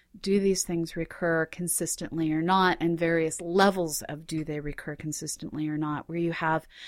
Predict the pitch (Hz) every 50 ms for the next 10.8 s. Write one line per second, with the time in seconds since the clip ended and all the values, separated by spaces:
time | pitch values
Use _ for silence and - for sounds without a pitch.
0 | - - - - - - 170 180 226 277 233 185 - - 170 151 147 151 147 -
1 | - - 175 165 151 151 151 151 - - - - 147 143 147 143 - 151 143 139
2 | 143 143 - 147 143 143 135 - - 185 190 208 208 196 190 180 170 160 165 165
3 | 165 165 - - 190 180 - - - - - 226 240 226 220 - 214 185 185 185
4 | 180 175 175 175 170 - - - 254 269 254 233 214 196 180 - - 175 170 175
5 | 175 170 - - - 190 185 185 180 - - 175 170 170 175 165 - - - -
6 | - - 240 247 240 - 185 180 175 - - - - - - - - - 180 -
7 | 185 180 180 180 175 - - - 196 196 202 202 320 370 381 285 202 185 190 208
8 | - - - 170 170 175 175 170 165 156 156 156 - - 151 - - 143 139 -
9 | - - - - - - 226 220 208 202 190 180 165 160 160 - - 165 160 -
10 | - 160 147 143 - - 151 147 139 135 135 143 - - - -